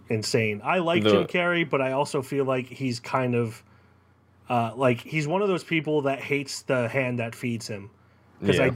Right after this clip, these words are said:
Speaker 1: don't think he would do things for less money.
Speaker 2: Oh, hundred percent.
Speaker 1: But he'll talk
Speaker 2: That,
Speaker 1: it,
Speaker 2: that was
Speaker 1: he'll
Speaker 2: one of the arguments that I had, uh,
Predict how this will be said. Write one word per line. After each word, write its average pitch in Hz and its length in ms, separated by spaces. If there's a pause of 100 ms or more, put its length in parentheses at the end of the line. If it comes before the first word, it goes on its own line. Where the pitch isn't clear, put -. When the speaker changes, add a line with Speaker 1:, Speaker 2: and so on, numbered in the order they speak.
Speaker 1:
don't 160 260
think 151 260
he 151 100
would 131 220
do 131 180
things 127 320
for 127 240
less 120 320
money. 110 420 (920)
Speaker 2:
Oh, 98 220
hundred 95 320
percent. 80 320
Speaker 1:
But 151 160
he'll 147 200
talk 147 280
Speaker 2:
That, - 80
Speaker 1:
it, 110 180
Speaker 2:
that 113 120
was 117 180
Speaker 1:
he'll - 100
Speaker 2:
one 113 100
of 104 80
the 104 80
arguments 92 500
that 85 120
I 82 220
had, 82 160
uh, 78 320